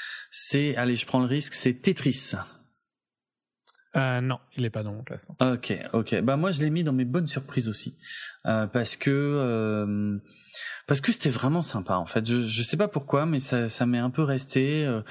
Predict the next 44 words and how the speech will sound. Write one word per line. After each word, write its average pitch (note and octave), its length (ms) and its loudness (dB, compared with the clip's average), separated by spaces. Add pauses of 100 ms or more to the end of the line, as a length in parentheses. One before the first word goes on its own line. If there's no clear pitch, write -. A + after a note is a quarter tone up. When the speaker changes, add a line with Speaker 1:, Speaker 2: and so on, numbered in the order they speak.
(180)
Speaker 1:
je - 100 -4
connaissais D#3+ 400 2
vaguement D#3 340 2
l'histoire. D3+ 680 0 (340)
Donc, A#2 120 2
c'est - 120 -2
un C3 80 2
film D#3+ 260 0
Apple D3 320 2
T D#3+ 160 0
V C#3 140 2
plus. B2+ 460 -4 (420)
Euh, A2 180 4
l'histoire C3 520 2
du, A2+ 260 -2
du, G#2 240 0
du, G2+ 140 -4
voilà, G2 320 2
du G2 120 -6
mec G2+ 380 0
qui - 160 0
a, E2+ 320 0
qui - 200 -2
a, D#2+ 380 -2 (1400)
je - 140 -4
sais - 20 -8
pas A#3 80 4
si - 160 -6
je - 60 -6
peux D3 100 2
dire C3+ 160 0
l'histoire C3+ 320 0
du B2+ 80 0
mec C#3 140 0
qui C#3 120 -2
a B2+ 60 4
inventé C3+ 320 0
Tetris, C#3 340 0
parce - 140 -2
que - 100 2
non, C#3+ 260 2
c'est - 120 -14
pas A#2+ 80 2
lui, E3 240 2